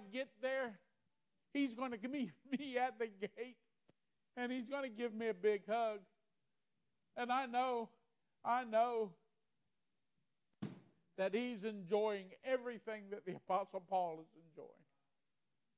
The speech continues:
Oh, what a God we serve, we worship. It was a word of intercession. It was a word, at least it was a word of inspiration to me too.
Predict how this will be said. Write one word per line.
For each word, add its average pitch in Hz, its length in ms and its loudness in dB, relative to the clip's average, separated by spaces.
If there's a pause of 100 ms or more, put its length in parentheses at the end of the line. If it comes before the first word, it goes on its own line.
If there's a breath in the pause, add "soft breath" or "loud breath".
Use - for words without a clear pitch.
(120)
Oh, 320 220 8
what 277 200 10
a 240 60 4
God 247 440 12 (120)
we 240 180 0
serve, 196 560 0 (460)
we 247 180 2
worship. 208 540 10 (720)
It 269 160 10
was 247 240 8
a 220 180 8 (300)
word 226 400 12
of 233 140 4
intercession. 240 800 0 (280)
It 247 120 6
was 254 200 4
a 208 80 8
word, 240 360 12
at 240 60 -2
least 254 220 -4
it 254 80 -2
was 240 160 -4
a 233 40 6
word 247 300 6
of 233 140 0
inspiration 214 920 -4
to 185 80 -4
me 180 320 -12
too. 156 300 -14